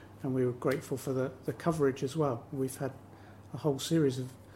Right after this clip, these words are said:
reports come out in the last three or four weeks, and they've all had really good coverage. Um, I, uh, perhaps it would have been better to have had some of that modelling in advance, but I'm not sure that it should have changed the decision,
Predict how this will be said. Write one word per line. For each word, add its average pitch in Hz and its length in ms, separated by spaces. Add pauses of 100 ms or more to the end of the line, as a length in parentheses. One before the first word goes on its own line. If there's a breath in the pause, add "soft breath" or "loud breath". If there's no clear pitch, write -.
(360 loud breath)
reports 147 360
come 147 160
out 127 160
in 123 100
the 131 60
last 127 280
three 147 100
or - 20
four 123 160
weeks, 123 280
and 131 100
they've 127 160
all 135 160
had 120 180 (340)
really 131 340 (200)
good 135 280
coverage. 117 500 (560 loud breath)
Um, 139 380 (1000 loud breath)
I, 180 280 (320)
uh, 214 100
perhaps 254 360
it 240 80
would 214 180
have 233 160
been 180 160
better 185 300
to 208 140
have 190 140
had 185 220
some 180 160
of 175 60
that 190 160
modelling 175 520
in 170 140
advance, 170 540 (400 loud breath)
but 170 120
I'm 170 280
not 202 220
sure 202 260
that 180 140
it 180 140
should 180 200
have 170 160
changed 170 460
the 160 80
decision, 143 580